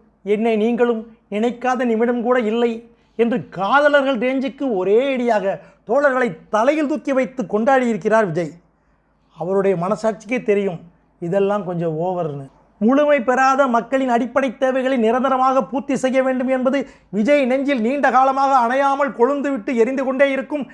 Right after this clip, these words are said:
லட்சிய கனலாம். பொறுப்பான மனிதன், பொறுப்பான குடிமகன்,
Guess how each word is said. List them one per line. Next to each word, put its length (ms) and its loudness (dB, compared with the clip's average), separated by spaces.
லட்சிய 600 -6
கனலாம். 480 0
பொறுப்பான 580 2
மனிதன், 580 -6
பொறுப்பான 560 2
குடிமகன், 540 -4